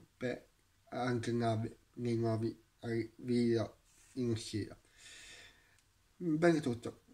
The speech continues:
un video per domani, poteb-, potrebbe arrivare la mia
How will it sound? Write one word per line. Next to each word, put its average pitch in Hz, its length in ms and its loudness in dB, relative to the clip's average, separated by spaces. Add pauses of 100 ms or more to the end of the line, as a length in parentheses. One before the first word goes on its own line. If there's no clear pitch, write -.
(420)
un 156 220 0
video 151 220 6
per 147 180 -2
domani, 165 600 2 (260)
poteb-, 156 480 4 (260)
potrebbe 151 760 4 (100)
arrivare 131 640 2
la 123 100 0
mia 123 260 0